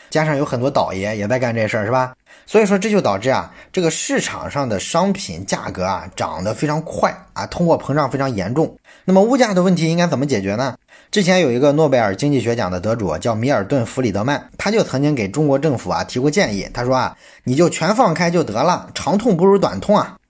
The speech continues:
你看，这是典型的自由主义经济学家，对吧？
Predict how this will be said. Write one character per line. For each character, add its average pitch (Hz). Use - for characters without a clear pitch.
你 120
看， 165
这 185
是 190
典 123
型 135
的 156
自 156
由 143
主 101
义 98
经 104
济 98
学 92
家， 92
对 110
吧？ 117